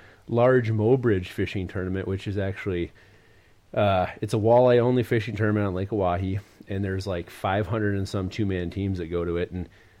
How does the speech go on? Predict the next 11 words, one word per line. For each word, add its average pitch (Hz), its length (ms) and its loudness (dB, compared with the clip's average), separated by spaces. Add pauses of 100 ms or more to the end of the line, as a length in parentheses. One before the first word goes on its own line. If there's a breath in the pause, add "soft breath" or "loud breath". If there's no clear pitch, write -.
literally 131 420 4
to 107 160 -6
get 113 160 -2
a 110 80 2
spot 104 600 -4
in 110 140 0
that 104 180 -4
tournament, 90 500 -4
it's 92 140 -10
so 107 180 -2
popular, 92 640 -4